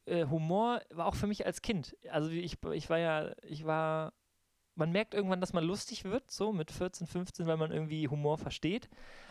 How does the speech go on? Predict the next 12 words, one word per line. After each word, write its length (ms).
Aber 160
als 200
Kind 400
verstehst 540
du 80
das 220
ja 160
auch 200
eigentlich 340
nicht 120
so 100
richtig 440